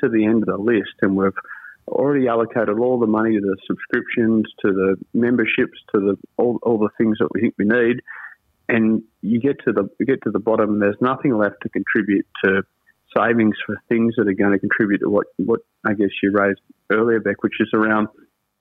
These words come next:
quality time with the family. So if, if you've got a specific goal, and let, let's say that goal is to go on a, you know, a,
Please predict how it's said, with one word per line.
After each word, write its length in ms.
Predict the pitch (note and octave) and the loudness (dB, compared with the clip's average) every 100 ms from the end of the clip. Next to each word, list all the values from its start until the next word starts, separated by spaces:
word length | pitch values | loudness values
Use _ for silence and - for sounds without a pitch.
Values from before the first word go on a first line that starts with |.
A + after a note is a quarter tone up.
| _ _ | _ _
quality 360 | - B2 A2 G#2+ | 0 2 2 2
time 260 | - G#2+ | 0 0
with 100 | G#2 | -2
the 80 | G2 - | -4 0
family. 320 | A#2+ B2+ - - - - - _ _ | 0 2 0 -6 -20 -20 -20 _ _
So 80 | - C3 | -2 -2
if, 60 | - - | -2 -4
if 100 | - | -2
you've 140 | F3+ F#3+ | 0 0
got 120 | E3+ | 0
a 40 | - | -2
specific 480 | - B2+ - G#2+ F2+ | -2 -2 0 0 0
goal, 260 | F#2 A2 C#3+ | 0 2 2
and 80 | C3 | 0
let, 100 | B2+ - | 0 -2
let's 140 | B2 - | -4 0
say 80 | A#2 | 0
that 200 | A2 A2 | 0 0
goal 260 | G#2 G#2 G2+ | 0 2 2
is 60 | - | 0
to 80 | A#2+ | 0
go 160 | A2 G2+ | 2 2
on 80 | G2+ | 0
a, 60 | - _ | -4 _
you 80 | G#2+ | -2
know, 200 | G2 F#2 - _ | 0 0 -4 _
a, 60 | - | -6